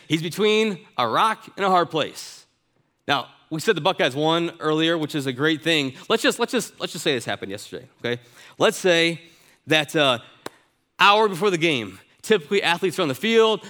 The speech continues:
they're getting stretches, coaches are coming around, giving encouraging words. Let's just say this, Coach Ryan Day, he's not out there.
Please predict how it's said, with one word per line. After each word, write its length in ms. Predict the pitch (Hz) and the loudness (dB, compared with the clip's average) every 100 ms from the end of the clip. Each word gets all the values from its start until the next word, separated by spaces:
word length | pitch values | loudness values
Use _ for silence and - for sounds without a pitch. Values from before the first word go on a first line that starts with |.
| - | -4
they're 100 | 170 | -2
getting 140 | 156 | -2
stretches, 520 | - 180 170 190 180 | -2 -2 0 0 -2
coaches 280 | - 190 180 | 0 -2 -2
are 20 | |
coming 200 | 156 175 | -4 -2
around, 400 | 170 175 170 156 | 2 2 0 -2
giving 180 | 143 175 | -2 -4
encouraging 360 | 160 180 165 156 | -2 -2 -2 -2
words. 280 | 175 165 - - | 0 -2 -6 -4
Let's 120 | 226 | -4
just 120 | 190 220 | 0 2
say 100 | 202 | 2
this, 140 | 151 | 2
Coach 180 | 226 160 | 0 2
Ryan 280 | 208 202 185 | 2 2 2
Day, 320 | 196 185 160 - _ _ - | 2 2 -2 -14 _ _ -4
he's 140 | 240 | 0
not 120 | 240 | 2
out 160 | 233 220 | 2 2
there. 140 | - | -4